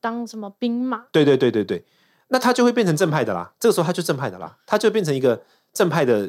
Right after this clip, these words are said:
Speaker 2: 的神祇啊，那
Speaker 1: 是。
Speaker 2: 他也会守护你啊，就会变像这样嘛。
Speaker 1: 哦，原来是这个原理。
Speaker 2: 那这时候你就称他为神啦，
Speaker 1: 对。
Speaker 2: 你就不会再叫他鬼了。
Speaker 1: 是。
Speaker 2: 因为像这样，神就是说一个，一个灵体，他对人有功，而且有正面教化效益，我们就尊称为神嘛。
Speaker 1: 对。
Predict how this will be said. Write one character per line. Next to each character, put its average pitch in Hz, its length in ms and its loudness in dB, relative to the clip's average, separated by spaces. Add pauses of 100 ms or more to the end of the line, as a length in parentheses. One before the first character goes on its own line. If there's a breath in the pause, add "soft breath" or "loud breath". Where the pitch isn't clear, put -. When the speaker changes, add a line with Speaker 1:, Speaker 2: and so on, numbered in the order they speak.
(120)
Speaker 2:
的 120 100 -2
神 110 180 -6
祇 - 220 -6
啊， - 100 -14
那 202 240 2
Speaker 1:
是。 214 300 -6 (100)
Speaker 2:
他 214 140 -2
也 170 80 2
会 180 80 6
守 98 200 -4
护 143 120 -4
你 90 160 -12
啊， - 160 -20
就 139 120 -4
会 139 100 -2
变 147 120 -2
像 120 140 -6
这 110 60 -10
样 80 80 -12
嘛。 - 80 -20 (180)
Speaker 1:
哦， 247 380 -6
原 247 80 -4
来 240 100 -4
是 220 60 -10
这 220 80 -8
个 254 80 2
原 - 20 -2
理。 214 40 -2
Speaker 2:
那 - 40 0
这 269 60 4
时 214 60 2
候 233 40 4
你 220 60 4
就 220 80 6
称 214 120 -4
他 196 120 2
为 156 80 4
神 127 220 -2
啦， 117 160 -4 (120)
Speaker 1:
对。 226 280 2
Speaker 2:
你 139 40 -2
就 214 80 4
不 175 120 4
会 175 40 6
再 185 60 6
叫 180 120 2
他 160 100 2
鬼 - 300 -8
了。 - 140 -20
Speaker 1:
是。 226 340 -6 (280)
Speaker 2:
因 127 80 -8
为 123 80 0
像 117 120 -2
这 101 80 -10
样， 82 120 -14
神 139 340 0
就 220 120 2
是 214 120 2
说 196 180 0 (300 loud breath)
一 240 120 0
个， 254 120 4 (240)
一 214 100 -6
个 214 120 4
灵 143 300 2
体， 92 320 -8 (340)
他 190 160 0
对 196 160 4
人 107 180 0
有 110 160 -2
功， 123 300 -2
而 123 100 4
且 120 120 -2
有 95 100 -4
正 139 160 -2
面 131 120 -2
教 139 140 0
化 120 140 -2
效 110 180 -2
益， 87 160 -8 (260)
我 - 60 -20
们 104 120 -18
就 123 100 -8
尊 123 180 -2
称 120 140 -4
为 101 140 -6
神 - 240 -6
嘛。 82 180 -16
Speaker 1:
对。 208 120 -8